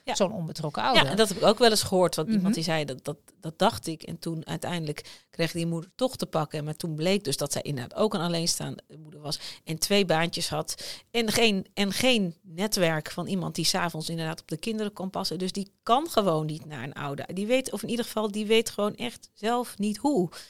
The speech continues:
Speaker 2: Nee.
Speaker 1: Eh, en die vindt dat zelf het, het, het ergste van, eh, van allemaal. Dus als je dat kan zien, dat helpt al zo, dat helpt al zoveel.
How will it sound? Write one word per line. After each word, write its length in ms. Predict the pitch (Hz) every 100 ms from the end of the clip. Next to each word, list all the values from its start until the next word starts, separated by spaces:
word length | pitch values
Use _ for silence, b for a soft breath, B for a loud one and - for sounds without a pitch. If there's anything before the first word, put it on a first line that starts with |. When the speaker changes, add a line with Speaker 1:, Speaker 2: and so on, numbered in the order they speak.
| B
Speaker 2:
Nee. 160 | 208 190
Speaker 1:
Eh, 220 | 208 214 214
en 80 |
die 100 | 214
vindt 200 | 214 220
dat 160 | 202 202
zelf 320 | 233 220 220
het, 160 | 208 - _ _
het, 160 | 202 -
het 180 | 165 208
ergste 440 | 233 247 - 214
van, 280 | 214 208 202
eh, 240 | 196 196 196 -
van 260 | - 214
allemaal. 640 | 208 208 208 233 175 156 156 - B B B B B B B B B _ _ _ _
Dus 160 | - -
als 200 | 220 -
je 80 | 190
dat 200 | 254 -
kan 180 | 214 202
zien, 180 | 262
dat 120 | 233 -
helpt 360 | 151 226 -
al 120 | 147
zo, 360 | 143 147 160 -
dat 180 | _ 165
helpt 260 | 175 214 190
al 80 | 156
zoveel. 460 | 135 - 117 123